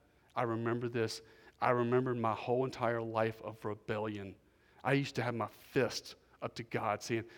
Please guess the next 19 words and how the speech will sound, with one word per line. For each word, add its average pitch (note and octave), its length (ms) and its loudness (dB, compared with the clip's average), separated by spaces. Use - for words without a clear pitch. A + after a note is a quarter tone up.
"I B2+ 60 4
will C3 120 4
have A#2 160 -2
nothing C3+ 380 2
to D3 60 2
do C#3 160 2
with B2 160 -4
Christianity. B2 600 0
I'm C3 100 2
gonna B2+ 160 6
live C3 280 6
my C#3 160 6
sinful C3+ 440 2
life A#2 360 2
the A#2+ 100 -4
way A#2+ 220 4
I D3+ 40 6
want C#3 340 0
to. A#2+ 240 0